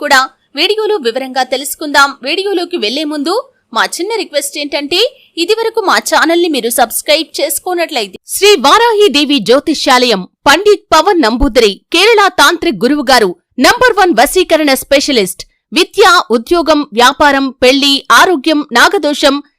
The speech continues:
సంతానం, రాజకీయం, వామాచార దోషం, భార్యాభర్తల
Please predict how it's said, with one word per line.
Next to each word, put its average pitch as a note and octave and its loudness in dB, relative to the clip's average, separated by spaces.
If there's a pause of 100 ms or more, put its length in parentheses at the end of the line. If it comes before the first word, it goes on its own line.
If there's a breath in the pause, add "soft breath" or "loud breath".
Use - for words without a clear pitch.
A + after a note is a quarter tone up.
(160)
సంతానం, F4+ 2 (260)
రాజకీయం, F4 2 (200)
వామాచార F4+ 2 (120)
దోషం, C4+ 0 (160)
భార్యాభర్తల D4 2